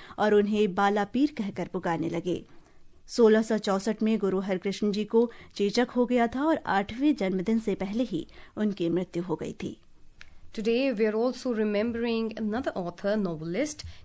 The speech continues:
Speaker 2: Carl Friedrich May, well best known for his novels of travels and adventures set in the American Old West, the Orient,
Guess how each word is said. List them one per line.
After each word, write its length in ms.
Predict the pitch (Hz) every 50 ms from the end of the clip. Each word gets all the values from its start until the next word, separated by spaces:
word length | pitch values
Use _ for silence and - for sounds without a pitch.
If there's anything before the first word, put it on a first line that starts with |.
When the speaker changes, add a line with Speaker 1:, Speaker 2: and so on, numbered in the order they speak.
| - -
Speaker 2:
Carl 260 | 262 262 277 294 302
Friedrich 560 | 294 - - 247 233 233 214 247 240 - - 214
May, 320 | 202 202 196 196 190 165 - - - - -
well 160 | 190 220 233
best 280 | 196 180 220 262 269 -
known 160 | 285 302 320
for 120 | 294 311 294
his 120 | 294 240
novels 480 | 233 233 233 247 247 294 330 330 269 277
of 180 | - - - -
travels 560 | - - 247 254 269 285 359 349 285 233 185
and 220 | 202 180 175 175 170
adventures 480 | 165 170 160 165 156 - 208 233 277 269
set 360 | - - - 269 294 294 -
in 160 | - 240 220
the 80 | - 233
American 400 | 220 226 226 240 240 - 247 -
Old 280 | - 190 180 170 170 165
West, 280 | 165 180 208 233 233 - - - - - - - - 202
the 140 | 202 254 262
Orient, 480 | 294 349 370 294 277 208 160 151 151